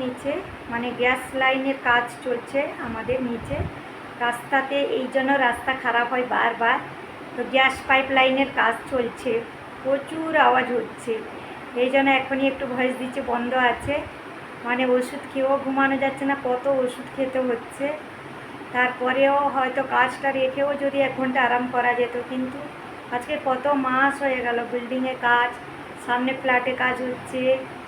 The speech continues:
আবার নিচে এই যে গ্যাসের ইয়েতে চালু হয়েছে। তো এখন একটু নিচে যাব, মেয়ের আধার কার্ডটা ইয়ে করতে যাব। আর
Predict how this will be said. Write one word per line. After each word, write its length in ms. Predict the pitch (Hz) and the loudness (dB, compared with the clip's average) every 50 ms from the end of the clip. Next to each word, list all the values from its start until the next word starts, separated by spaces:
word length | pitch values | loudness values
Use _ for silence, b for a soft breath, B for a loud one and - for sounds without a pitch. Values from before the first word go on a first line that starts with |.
| - - - - - - 226 | -14 -14 -14 -14 -10 -4 -2
আবার 180 | 233 247 262 254 254 | 2 2 4 4 2
নিচে 180 | 262 254 - 262 254 | 0 0 -2 -2 -2
এই 60 | 247 247 | -2 -2
যে 60 | 269 269 262 - | -6 -6 -4 0
গ্যাসের 420 | 254 254 247 240 240 - 262 247 247 | 0 2 2 2 2 0 -4 -2 0
ইয়েতে 260 | 247 254 247 - 262 254 254 | 0 0 0 0 -2 -2 -2
চালু 180 | 247 240 247 254 | -2 -2 0 0
হয়েছে। 300 | 254 247 247 - - 277 277 277 277 - - - - - - - - - - | 0 0 -2 -4 -4 -4 -2 -2 -4 -6 -10 -14 -14 -14 -14 -14 -14 -14 -10
তো 60 | - 254 262 247 240 | -4 -2 0 0 0
এখন 160 | - 269 269 269 262 | 0 0 0 0 0
একটু 140 | 262 - 285 277 262 | 0 -2 -2 -2 0
নিচে 280 | 262 254 254 - 277 269 262 262 262 | 0 -2 -2 0 0 0 2 2 2
যাব, 220 | 247 247 240 226 269 294 330 320 - - - - - - - - - - - | 2 2 2 2 0 0 0 -2 -6 -12 -14 -14 -14 -14 -16 -16 -14 -8 -4
মেয়ের 220 | 254 262 269 277 269 247 240 | -2 2 2 4 6 6 4
আধার 220 | 226 233 247 262 254 | 4 2 -2 -4 0
কার্ডটা 260 | 262 254 - - 277 269 262 | -2 -2 -2 0 -2 -2 0
ইয়ে 120 | 262 262 262 269 | 2 0 0 0
করতে 260 | 262 262 - - 277 262 254 | -2 -4 -2 -2 -2 0 2
যাব। 180 | 240 226 226 - 262 285 302 - - - - - - - - - - - - - - 262 | 2 2 2 0 -2 -4 -4 -6 -10 -14 -10 -10 -10 -10 -10 -14 -14 -16 -16 -12 -8 -4
আর 80 | 254 254 | -4 -4